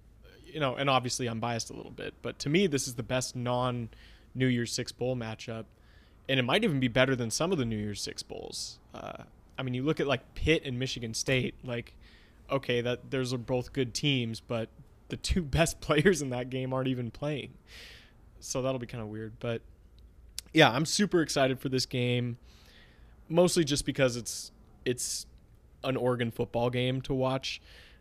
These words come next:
Um, I don't really know how much we're gonna learn about the next, like, seas-, upcoming season to this game.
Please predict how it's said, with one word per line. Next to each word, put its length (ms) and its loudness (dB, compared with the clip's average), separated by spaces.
Um, 520 -4
I 160 0
don't 320 4
really 260 4
know 220 4
how 160 0
much 260 -2
we're 60 -6
gonna 160 -2
learn 380 -2
about 420 -6
the 100 -6
next, 580 -6
like, 300 -10
seas-, 460 -2
upcoming 440 0
season 680 0
to 120 -4
this 180 0
game. 400 -2